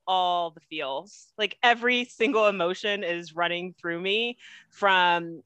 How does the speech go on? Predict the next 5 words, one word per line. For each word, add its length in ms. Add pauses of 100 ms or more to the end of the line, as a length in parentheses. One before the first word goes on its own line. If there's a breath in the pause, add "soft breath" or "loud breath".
joy 600
to 120
anxiety 1040 (140)
to 600 (460 soft breath)
relief, 1000